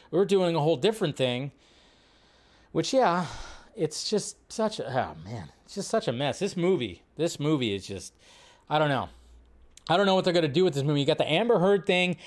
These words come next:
God knows how much Amber Heard's in it. I mean, from what we know, she's not in it that much. So this movie's just plagued. It is. And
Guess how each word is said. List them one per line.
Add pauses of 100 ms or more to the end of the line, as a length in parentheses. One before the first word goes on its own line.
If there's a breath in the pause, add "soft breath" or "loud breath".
(200 loud breath)
God
knows
how
much
Amber
Heard's
in
it. (380 loud breath)
I
mean,
from
what
we
know,
she's
not
in
it
that
much. (760 soft breath)
So
this
movie's
just
plagued. (180)
It
is. (480 loud breath)
And